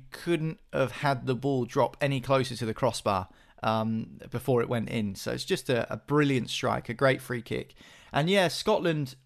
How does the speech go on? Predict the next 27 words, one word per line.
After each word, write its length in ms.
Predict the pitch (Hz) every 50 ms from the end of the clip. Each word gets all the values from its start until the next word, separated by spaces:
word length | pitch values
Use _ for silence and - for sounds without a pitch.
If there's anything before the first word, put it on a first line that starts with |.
| _ _ _ _ _ _
their 200 | - 156 160 151
potential 480 | 143 - 139 - 180 165 160 - - 143
opponents, 560 | 127 131 - 165 160 147 135 123 131 - -
we 80 | 139 139
don't 240 | 139 156 - - 147
know 400 | 147 151 151 147 143 135 - - -
when 400 | - 151 117 123 139 139 139 127
that 220 | 123 127 127 - -
game 320 | 139 139 131 123 127 123
with 180 | 117 120 - 127
Ukraine 400 | 123 117 - 147 139 135 131 127
will 100 | 120 117
be. 260 | 117 139 135 147 180
We 120 | 180 143
think 240 | 131 - 135 127 131
it 80 | 139 -
might 260 | 131 135 127 - -
be 140 | 131 131 117
Scotland 500 | - - - 151 143 - - 131 127 117
versus 380 | 127 131 123 123 - 117 113
Ukraine 420 | 131 123 - - 139 127 127 123 120
in 80 | 117
June, 320 | 110 117 139 143 139 135 135
obviously 420 | - 147 123 123 - - 117 117
due 220 | 107 - 127 123
to 140 | 117 - 127
the 200 | 113 120 120 110